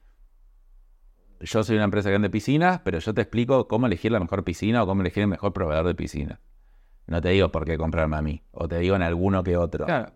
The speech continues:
Speaker 2: no, te educo.
Speaker 1: Te educo sobre el tema.
Speaker 2: Claro, como te educo, vas a, vas a ganar confianza en mí. Como ganás confianza, me vuelvo referente y como me volví referente, preferís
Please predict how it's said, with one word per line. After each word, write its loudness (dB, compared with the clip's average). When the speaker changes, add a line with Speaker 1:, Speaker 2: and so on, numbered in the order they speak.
Speaker 2:
no, -2
te 2
educo. 0
Speaker 1:
Te -2
educo 2
sobre 0
el -2
tema. -4
Speaker 2:
Claro, 0
como -2
te 0
educo, 2
vas -4
a, -8
vas -6
a -6
ganar 0
confianza -2
en 0
mí. 0
Como -2
ganás 2
confianza, 2
me -2
vuelvo 4
referente 2
y -6
como -4
me -4
volví -2
referente, 0
preferís -2